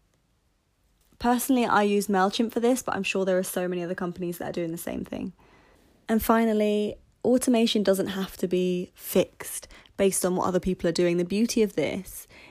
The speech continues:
is that it should work for you and for your unique business. So the best next steps are to work out what you spend the bulk of your time doing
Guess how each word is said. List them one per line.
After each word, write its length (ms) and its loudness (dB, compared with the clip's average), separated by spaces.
is 80 -2
that 120 4
it 80 4
should 220 -2
work 240 0
for 140 -4
you 400 -2
and 160 -4
for 60 0
your 480 6
unique 500 2
business. 640 -2
So 140 -4
the 100 2
best 240 2
next 220 2
steps 240 -2
are 40 -2
to 120 0
work 340 0
out 240 0
what 180 -2
you 120 0
spend 260 2
the 60 4
bulk 260 2
of 80 -6
your 80 0
time 260 -2
doing 480 0